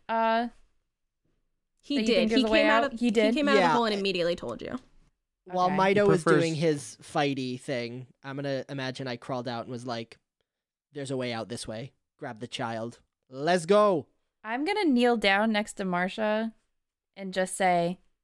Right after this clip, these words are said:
Speaker 1: "He found a way out.
Speaker 2: Mm-hmm.
Speaker 1: Go hide and wait for me to come get you."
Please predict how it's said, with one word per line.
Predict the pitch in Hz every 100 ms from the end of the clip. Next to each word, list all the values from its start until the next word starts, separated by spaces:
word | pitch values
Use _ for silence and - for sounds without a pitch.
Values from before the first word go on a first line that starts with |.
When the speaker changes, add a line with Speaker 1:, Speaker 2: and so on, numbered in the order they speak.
| _
Speaker 1:
"He | _ - 247
found | 262 262
a | 294
way | 285 269
out. | 214 202 226 349 _ _ _ _ _ _ _ -
Speaker 2:
Mm-hmm. | 220 220 202 _
Speaker 1:
Go | 233 240
hide | 254 240 214 202 196 - _ _ _ _ _ _ -
and | 214 208
wait | 214 -
for | 254
me | 214 208 208
to | 196
come | 208 185
get | 170 -
you." | - 110 190